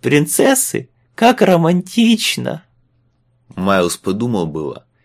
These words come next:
не рассказать ли этой любознательной особе, как бабушку, её брата и большинство детей искрошили в мясной фарш во время правления императора Юрия Безумного.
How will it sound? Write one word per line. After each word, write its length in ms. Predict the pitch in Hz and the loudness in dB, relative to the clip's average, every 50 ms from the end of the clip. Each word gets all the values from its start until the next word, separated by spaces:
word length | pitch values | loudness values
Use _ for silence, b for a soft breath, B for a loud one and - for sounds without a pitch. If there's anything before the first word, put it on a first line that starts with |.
| _ _ _ _ | _ _ _ _
не 100 | - 107 | -4 0
рассказать 640 | 113 127 127 - - - 151 147 147 165 160 160 - | 0 0 -2 -2 -6 -8 -6 -4 -4 -4 -4 -4 -4
ли 120 | 95 90 | -4 -4
этой 160 | 90 - 85 | -4 -4 -6
любознательной 840 | 82 85 80 - 90 87 80 92 95 92 92 - 87 82 80 80 80 | -6 -6 -4 -4 -4 -4 -4 -4 -6 -6 -6 -8 -10 -10 -8 -8 -8
особе, 500 | 76 - - - 117 107 92 - - - _ _ _ _ _ _ | -6 -6 -6 -6 -6 -6 -8 -8 -14 -16 _ _ _ _ _ _
как 220 | - 90 82 85 | -12 -10 -8 -4
бабушку, 560 | 87 104 110 92 80 78 - - - - - - | 0 0 0 0 -2 -8 -10 -10 -12 -20 -20 -20
её 320 | - 85 87 87 92 98 87 | -16 -12 -10 -4 -4 -4 -4
брата 480 | 82 98 101 101 92 - - - - - _ | -2 0 2 2 0 0 -2 -14 -20 -16 _
и 100 | 110 117 | -8 -4
большинство 600 | 117 120 113 - 120 110 107 - - 107 104 98 | -4 -4 -4 -4 -6 -6 -8 -8 -8 -6 -6 -6
детей 580 | 82 85 80 - - 117 110 92 - - b b b b b | -6 -8 -12 -10 -6 -6 -6 -6 -6 -10 b b b b b
искрошили 540 | - 107 - - 139 131 127 - 165 165 160 | -6 -6 -2 -2 -2 -2 0 0 2 0 2
в 80 | 131 | 0
мясной 360 | 127 131 127 - - 131 120 113 | 0 -4 -4 -4 -4 -6 -6 -6
фарш 400 | - - 127 120 120 - - - | -6 -4 -4 -2 -2 -4 -6 -4
во 80 | 101 | -4
время 280 | 95 98 101 101 98 95 | -2 0 -2 -2 -2 -4
правления 500 | 95 95 98 98 98 95 90 90 87 87 | -6 -6 -6 -4 -4 -4 -4 -2 -4 -6
императора 580 | 82 80 98 98 101 95 92 - 104 82 87 | -6 -6 -4 -2 -2 -4 -4 -4 -6 -6 -6
Юрия 440 | 90 87 82 90 90 85 76 80 76 | -6 -6 -6 -8 -8 -6 -6 -6 -8
Безумного. 720 | 67 71 80 78 73 82 78 78 71 60 - - _ _ | -6 -8 -10 -10 -8 -10 -10 -12 -14 -18 -20 -20 _ _